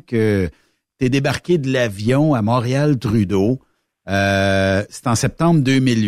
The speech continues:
huit. T'avais un permis de résidence, euh, permanente. Parle-moi un petit peu de ton parcours parce que t'es aussi de l'entreprise Fuel Transport. On en parlera aussi, euh, tantôt, mais parle-moi de ton petit parcours, euh,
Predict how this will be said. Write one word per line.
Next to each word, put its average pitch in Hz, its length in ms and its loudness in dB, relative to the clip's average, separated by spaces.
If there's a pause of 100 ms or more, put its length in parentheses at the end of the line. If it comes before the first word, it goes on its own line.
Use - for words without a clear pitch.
huit. 104 460 -4 (300)
T'avais 104 160 0
un 120 80 2
permis 143 420 2
de 104 400 -2
résidence, 117 840 -2
euh, 98 160 2 (180)
permanente. 113 720 0 (280)
Parle-moi 143 320 0
un 202 40 2
petit - 180 -8
peu 190 100 0
de - 60 -4
ton 127 180 -2
parcours 147 600 -2
parce 120 260 -6
que - 140 -4
t'es 160 500 0
aussi 151 680 -4
de 117 300 -4
l'entreprise 123 920 0 (520)
Fuel 139 460 0
Transport. 120 760 -4 (300)
On 101 100 0
en 101 80 2
parlera 101 320 0
aussi, 113 460 0
euh, 95 100 -2
tantôt, 92 360 -6
mais 151 120 0
parle-moi 156 360 0
de - 40 -8
ton 101 140 -2
petit - 180 -12
parcours, 120 560 0
euh, 92 80 0